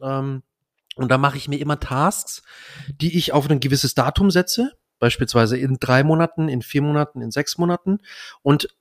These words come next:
paste mir in diesen Task, in diesen speziellen Task U R Ls rein, die ich in sechs Monaten nochmal anschauen will, weil ich sie zum Beispiel diese Woche oder letzte Woche veröffentlicht habe.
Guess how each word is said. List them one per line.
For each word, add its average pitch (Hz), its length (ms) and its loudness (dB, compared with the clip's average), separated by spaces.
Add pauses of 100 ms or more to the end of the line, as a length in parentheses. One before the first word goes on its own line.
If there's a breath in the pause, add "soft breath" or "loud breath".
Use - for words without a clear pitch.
(260)
paste 185 360 6
mir 170 220 8
in 143 80 4
diesen 185 320 4
Task, 151 460 2
in 139 120 4
diesen 160 200 0
speziellen 143 420 0
Task 135 440 -2
U 143 120 6
R 131 80 6
Ls 160 320 4
rein, 123 280 2
die 143 160 -6
ich - 120 -6
in 139 160 2
sechs 139 240 -2
Monaten 135 280 0
nochmal 120 240 -2
anschauen 113 400 -4
will, 131 160 2 (280 loud breath)
weil 131 160 4
ich 139 80 -2
sie 135 100 -8
zum 127 140 -6
Beispiel 127 500 -2
diese 151 380 0
Woche 127 240 2
oder 120 140 2
letzte 123 280 0
Woche 117 160 0
veröffentlicht 113 540 -8
habe. - 180 -8